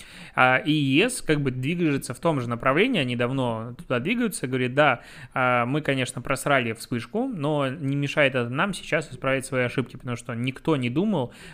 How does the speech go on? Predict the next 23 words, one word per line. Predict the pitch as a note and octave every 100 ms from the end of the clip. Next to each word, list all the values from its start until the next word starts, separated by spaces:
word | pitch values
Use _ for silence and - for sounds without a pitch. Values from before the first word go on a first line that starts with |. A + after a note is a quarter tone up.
| -
что | - C3+ C3 B2+ B2 A2+
вот | B2 C3 - C#3+ C3 -
к |
этому | D#3+ D#3+ D#3+ A#2+
все | -
придет. | B2 A#2+ A2+ G#2 - _ _ _ - _ _ _ _ _ -
Кроме | - D#3+ B2+
того, | B2 A2 A2 - - -
если | C3+ F3 -
Америка | C#3+ C#3+ D3+ B2 B2
там | - A#2
внутри | A#2 C3 D3+ D3+
свои | - C3+ A#2+
какие-то | B2 C3+ B2+ B2+ A#2+
дела | B2 C3+ B2+
решает, | B2 - G#3+ G#3+ C3+
и |
там | A#2+ B2
очень | B2 - B2+
многое | B2 C#3 A#2+ A#2
политики | C3+ G3+ - -
завязано | C#3 D3 C#3+ C3 B2+ A#2+ A#2
на | A#2+ A#2+ A#2+